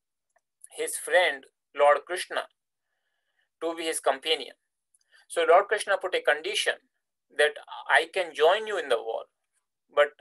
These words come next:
I will not hold the weapons.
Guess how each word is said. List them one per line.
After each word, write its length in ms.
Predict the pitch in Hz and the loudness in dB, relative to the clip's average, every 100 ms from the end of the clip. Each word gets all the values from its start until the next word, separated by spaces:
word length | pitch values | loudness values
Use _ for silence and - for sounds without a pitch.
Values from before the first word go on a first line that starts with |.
| _ | _
I 160 | 135 143 160 | 2 2 0
will 180 | 160 | -4
not 260 | 160 175 180 - - _ _ _ _ _ _ _ _ _ _ _ _ _ _ _ _ _ _ _ _ | 2 2 2 -2 -20 _ _ _ _ _ _ _ _ _ _ _ _ _ _ _ _ _ _ _ _
hold 300 | _ - 165 | _ 2 4
the 100 | - 139 | 4 6
weapons. 600 | 143 - - - - | 4 2 -10 -12 -20